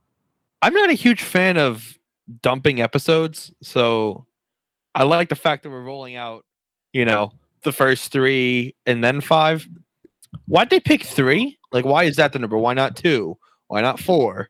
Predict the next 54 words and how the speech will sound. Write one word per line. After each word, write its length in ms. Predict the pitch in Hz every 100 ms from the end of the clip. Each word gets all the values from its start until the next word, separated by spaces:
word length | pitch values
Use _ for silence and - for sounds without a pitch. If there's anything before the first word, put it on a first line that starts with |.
| _ _ _ _
Like, 220 | 135 113 -
it's 220 | - 143
just, 260 | - 214 -
I 80 | 147
feel 220 | - -
it's 100 | -
such, 160 | 226 190
like, 80 |
a 80 | 151
weird 320 | 117 139 143
number. 420 | 113 123 170 214 - - - _ _
And 160 | 165 170
other 240 | 208 311
shows, 240 | - 285 214
I 40 |
feel 120 | 196 196
like 60 |
I've 80 | 175
started 220 | 170 151
doing 240 | 151 151 131
this 200 | 110 -
where 100 | 120
I 40 |
think, 400 | - 180 160 - _ _ _ _ -
don't 180 | 165 160
quote 260 | 165 160
me 120 | 127 123
on 140 | 113
this, 280 | 110 - -
I'm 80 | 120
not 120 | 135
a 40 | 127
hundred 120 | 135
percent 200 | - 151
sure. 240 | 165 165 - - -
I 60 | 185
think 200 | 262 160
Doom 160 | 165 160
Patrol 340 | 131 127 110
is 140 | 110
doing 300 | - 120 139
that 180 | 143 156
or 140 | - 110
did 280 | 127 131
do 140 | 135 147
that, 220 | 160 170
where 120 | 117 113
they, 120 | 113
like, 380 | 113 104 - - _ 117
dump 280 | 131 131 -
the 80 | 139
first 300 | 127 127 -
couple 300 | 143 135 120
episodes 720 | - 131 135 131 135 127